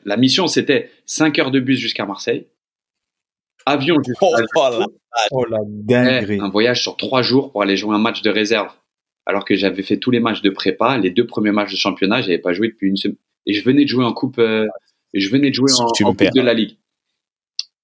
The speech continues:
Speaker 1: Voilà, j'ai, j'ai le coach de la réserve qui m'appelle, il me dit, « T'es le seul pro à redescendre, le seul pro. » En plus, à l'époque, il y avait trente
Speaker 2: C'est sûr, tu me
Speaker 1: Attends, t'es le seul pro à redescendre.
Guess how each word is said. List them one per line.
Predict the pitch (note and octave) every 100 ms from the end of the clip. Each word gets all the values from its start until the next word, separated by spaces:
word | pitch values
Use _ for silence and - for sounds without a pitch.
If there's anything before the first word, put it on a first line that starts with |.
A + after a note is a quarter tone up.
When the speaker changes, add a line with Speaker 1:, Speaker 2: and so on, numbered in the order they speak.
| _ _ _ _ _ _ _ -
Speaker 1:
Voilà, | A2+ G2+
j'ai, | - G2
j'ai | G#2
le | F#2
coach | - G2
de | F#2+
la |
réserve | F#2 F#2+ G2+
qui | -
m'appelle, | F#2 F2+ A2 A2
il |
me | F#2+
dit, « | -
T'es | -
le | G#2 G#2+
seul | - E3 C#3
pro | - D3+
à |
redescendre, | B2 A#2+ A#2+ A2+
le | F#2
seul | F#2 - -
pro. » | C#3 B2 G#2 F#2
En | F#2+
plus, | A2+ A2
à | F#2+
l'époque, | G2+ G#2 G2+ - A#2
il | F#2+
y |
avait | G#2
trente | - -
Speaker 2:
C'est | A#3+ A#3+ A#3 G#3+ - -
sûr, | F#3+ -
tu | - - -
me | - - -
Speaker 1:
Attends, | F3 A3 C#3
t'es | -
le | G#2
seul | D#3 C#3
pro | -
à | C3+
redescendre. | B2 A#2+ A#2 F#2